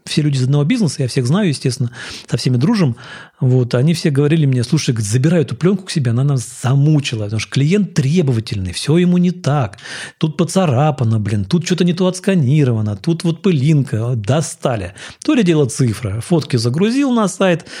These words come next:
отпечатал, всё, там три копейки отдал, клиент счастлив. И никакого тебе физического материала.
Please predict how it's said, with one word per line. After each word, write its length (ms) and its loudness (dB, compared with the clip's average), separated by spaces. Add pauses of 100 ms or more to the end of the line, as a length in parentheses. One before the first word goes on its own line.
(100)
отпечатал, 880 0
всё, 300 -4
там 180 0
три 180 0
копейки 500 0
отдал, 460 2
клиент 320 -2
счастлив. 380 0 (440)
И 60 2
никакого 360 2
тебе 120 2
физического 440 0
материала. 460 0